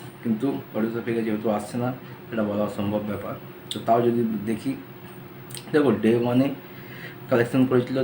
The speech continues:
প্রায় দশ কোটির ওপরে, তামিল থেকে পঞ্চাশ, তেলুগু থেকে পঞ্চাশ লাখ। ডে টু শনিবার সেখানে জাম্প নিল ডবল, মানে কুড়ি কোটির ওপরে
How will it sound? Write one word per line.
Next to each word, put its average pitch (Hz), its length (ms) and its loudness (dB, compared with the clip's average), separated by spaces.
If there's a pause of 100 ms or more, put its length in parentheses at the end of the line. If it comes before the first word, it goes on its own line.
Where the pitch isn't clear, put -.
(680)
প্রায় 123 240 8 (840)
দশ 110 200 2
কোটির 120 320 4
ওপরে, 90 240 -4 (680)
তামিল 113 300 4
থেকে 120 140 4 (100)
পঞ্চাশ, 113 360 0 (280)
তেলুগু 110 280 4
থেকে 123 200 4
পঞ্চাশ 101 240 0 (100)
লাখ। - 100 -8 (600)
ডে 139 100 6 (140)
টু 92 100 -2 (220)
শনিবার 113 400 6 (400)
সেখানে 135 260 4 (160)
জাম্প 127 220 6 (100)
নিল 135 140 6 (140)
ডবল, 98 260 2 (440)
মানে 135 140 2 (100)
কুড়ি 123 240 4
কোটির 127 280 4
ওপরে 131 220 2